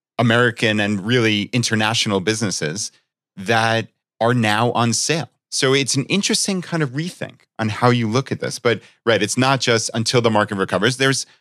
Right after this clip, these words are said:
both that and the function of savings built in there. And, uh,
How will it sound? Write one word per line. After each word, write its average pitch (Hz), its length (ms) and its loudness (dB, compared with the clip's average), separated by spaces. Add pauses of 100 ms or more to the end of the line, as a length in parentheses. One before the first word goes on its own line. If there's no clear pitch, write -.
(200)
both 123 260 2
that 107 540 0
and 107 140 2
the 101 40 0
function 101 440 -2
of 92 80 -4
savings 123 500 0
built 85 260 -2
in 76 80 -8
there. 78 220 -6 (340)
And, 127 360 2 (340)
uh, - 60 -6